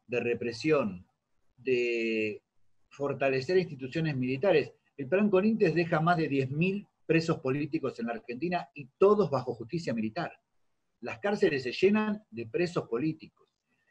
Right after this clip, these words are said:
Y eso no va a cambiar con los sucesivos gobiernos. Hay un pequeño, una pequeña interre-, interrupción con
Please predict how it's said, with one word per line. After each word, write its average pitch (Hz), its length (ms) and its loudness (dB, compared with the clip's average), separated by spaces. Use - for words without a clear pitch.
Y 220 60 0
eso 220 160 2
no 196 160 2
va 208 120 4
a 202 60 0
cambiar 117 600 -2
con 113 140 -6
los 110 100 -8
sucesivos 113 460 -2
gobiernos. 107 680 -2
Hay 196 240 2
un 165 160 4
pequeño, 139 840 -2
una 147 200 -4
pequeña 147 280 -4
interre-, 117 420 -4
interrupción 117 800 -6
con 127 260 -2